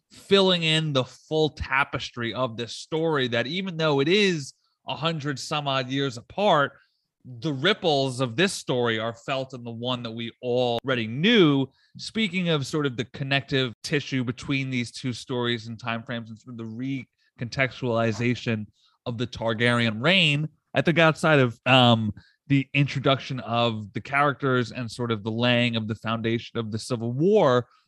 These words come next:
one of the few major plot points out of the pilot was, seemed to be the Targaryens' knowledge of and proactive defending against the Long Night and White Walkers, which is not something we saw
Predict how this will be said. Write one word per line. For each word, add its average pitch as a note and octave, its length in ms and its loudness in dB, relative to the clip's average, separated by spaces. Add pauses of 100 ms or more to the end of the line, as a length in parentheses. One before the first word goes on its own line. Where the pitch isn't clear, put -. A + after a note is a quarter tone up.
one F3 180 0
of D#3+ 100 0
the C3+ 120 0 (100)
few F3+ 480 2
major C#3 420 2
plot B2 320 2
points B2 300 -2
out B2+ 100 -2
of A#2+ 60 -4
the A2 160 -6
pilot D#3+ 440 2
was, B2 280 -2 (340)
seemed A#3 400 -2
to C#4 80 -2
be A3 140 2
the D#3+ 120 0
Targaryens' C3+ 1120 0 (880)
knowledge F3 560 6
of A#3 520 6 (120)
and B2+ 280 2
proactive C3+ 840 2 (840)
defending E3 800 2
against C3 680 2
the C3+ 60 0
Long C3 460 4
Night F3+ 500 4
and A#2+ 260 -4
White D#3 340 2
Walkers, G#3+ 460 0
which D3 200 -6
is B2 140 -8
not G3 280 -4
something D#3 460 -6
we A#2+ 80 -6
saw A2+ 540 0